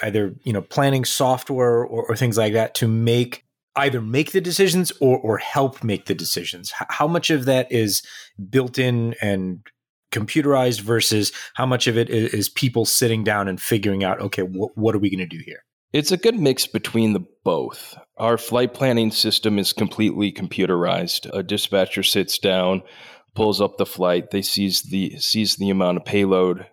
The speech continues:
Speaker 2: that's gonna be on there. They hit the compute button. The dispatcher isn't sitting there with a calculator adding up the fuel to get the total fuel bill.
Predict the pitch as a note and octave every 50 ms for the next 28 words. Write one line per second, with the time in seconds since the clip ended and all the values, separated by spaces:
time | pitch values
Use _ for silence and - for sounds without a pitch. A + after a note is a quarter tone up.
0 | _ - F#2 F2 E2+ - - - - F#2+ F#2+ F2 E2+ F2+ E2+ F#2 F#2 F2 F2 F2
1 | F2+ F2+ F2+ F2+ F2+ C#2+ E2 G2+ G2+ F2+ - A2+ G2+ - - F#2+ - - G2+ F#2+
2 | - - - G#2+ G#2 F2 - - F#2+ - - - G2+ F2+ D#2+ - _ _ _ _
3 | _ - _ - _ _ _ - - G#2+ F#2+ G#2 G2 F2 A#2 B2 - - - B2+
4 | A#2 A2+ A2 - A2+ A2+ G#2+ G#2 - A2 G#2 G2 - - G#2+ G2 G#2+ G2+ G2 G2
5 | G2 F#2+ F#2+ F#2+ - - F#2 - - G#2 F#2+ F#2+ - - G2+ F#2+ F#2 F#2 F#2 F#2
6 | F#2 F2+ - - - F#2+ F#2+ F#2 F#2+ F#2+ F#2+ F#2 F2 - - - - - - G2
7 | F#2+ F#2+ F#2 F#2+ E2+ F2 E2+ G2 F2+ - F2 - - G2+ F#2 F2 F2 D#2 - -
8 | F#2 F#2 F2+ F2 F2 D#2+ B1+ A#1 -